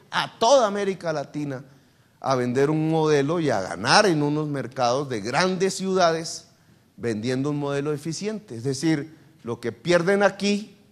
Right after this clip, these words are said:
porque se mete un metro, un tranvía,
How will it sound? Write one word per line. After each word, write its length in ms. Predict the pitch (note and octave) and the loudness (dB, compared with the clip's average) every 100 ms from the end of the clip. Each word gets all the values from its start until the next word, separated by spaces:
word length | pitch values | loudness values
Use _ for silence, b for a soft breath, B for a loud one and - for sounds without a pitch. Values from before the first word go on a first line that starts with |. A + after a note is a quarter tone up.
| _ - | _ -14
porque 320 | A2 - F#2+ | -12 -10 -10
se 160 | A#2 | -6
mete 260 | A#2 C#3 E3+ | -4 -4 -4
un 140 | E3+ | -2
metro, 380 | F3+ F3+ F3+ D3+ | 0 0 0 -4
un 120 | D3 | -4
tranvía, 580 | D3 E3+ E3+ D#3+ E3 D#3+ | -4 -4 0 0 0 -2